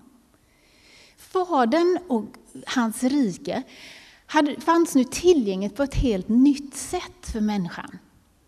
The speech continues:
I en värld som hade tappat kontakten med Gud, sin skapare.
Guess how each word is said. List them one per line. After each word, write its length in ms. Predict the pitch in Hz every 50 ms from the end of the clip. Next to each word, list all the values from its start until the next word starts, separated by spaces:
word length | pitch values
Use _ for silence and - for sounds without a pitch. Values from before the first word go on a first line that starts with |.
| _ _ _ _ _ _ _ _ - - _
I 200 | 247 262 277 285
en 260 | 294 302 262 233 226
värld 380 | 254 285 320 339 320 294 247 -
som 160 | - 240 233
hade 140 | 233 220 226
tappat 640 | - - - - 381 - - _ _ - 214 214 -
kontakten 960 | - 269 277 277 269 - - 359 359 - - - - _ - 185 170 165 165 170 - _ _ _ -
med 280 | 214 233 226 208 208
Gud, 520 | - 262 302 320 294 240 202 180 - - - - _ _
sin 260 | - - - 285 277
skapare. 800 | 269 - - - - 311 311 240 170 - - - 180 185 214 294